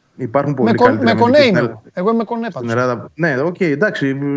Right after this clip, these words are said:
Speaker 2: Σε
Speaker 1: έχει
Speaker 2: αυτό.
Speaker 1: μια λογική σου, ξαναλέω.
Speaker 2: Ναι.
Speaker 1: Αλλά υπάρχει, υπάρχουν πολλοί καλύτεροι αμυντικοί στην Ελλάδα από το Βράνιες. Άντε να βρεις δύο ή
Speaker 2: Ρε
Speaker 1: έναν,
Speaker 2: Βαγγέλη,
Speaker 1: ίσως.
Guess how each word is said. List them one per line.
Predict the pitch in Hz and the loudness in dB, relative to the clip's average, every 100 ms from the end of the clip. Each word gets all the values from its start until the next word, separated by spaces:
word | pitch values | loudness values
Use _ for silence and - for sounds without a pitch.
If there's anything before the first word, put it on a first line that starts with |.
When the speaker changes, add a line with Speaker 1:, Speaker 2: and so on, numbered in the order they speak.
| 147 | -4
Speaker 2:
Σε | 143 151 | -4 -2
Speaker 1:
έχει | 190 | -2
Speaker 2:
αυτό. | 180 | 0
Speaker 1:
μια | 131 | -2
λογική | 113 107 104 | -2 -2 -4
σου, | 107 | -6
ξαναλέω. | - 110 101 90 90 | -6 -4 -2 -2 -2
Speaker 2:
Ναι. | 170 | 0
Speaker 1:
Αλλά | 131 147 | 0 0
υπάρχει, | 139 156 156 156 | 0 0 0 -2
υπάρχουν | 143 135 151 170 165 | -4 -4 -2 -4 -2
πολλοί | 143 127 135 | -2 -2 -2
καλύτεροι | 127 127 127 | -2 -2 -2
αμυντικοί | 127 123 120 127 | -2 -4 -4 -6
στην | 127 | -4
Ελλάδα | 131 127 | -2 -2
από | |
το | 120 | -4
Βράνιες. | 135 147 120 98 _ _ _ - _ _ _ _ _ _ _ _ _ _ | -4 -4 -6 -10 _ _ _ -20 _ _ _ _ _ _ _ _ _ _
Άντε | - 147 156 | -6 -4 -2
να | 151 | -2
βρεις | 160 | -2
δύο | 139 147 120 117 | -2 -2 -2 0
ή | |
Speaker 2:
Ρε | - | 4
Speaker 1:
έναν, | |
Speaker 2:
Βαγγέλη, | 247 214 254 269 269 | 4 6 6 6 2
Speaker 1:
ίσως. | 160 - 101 - - | -2 -10 -14 -14 -20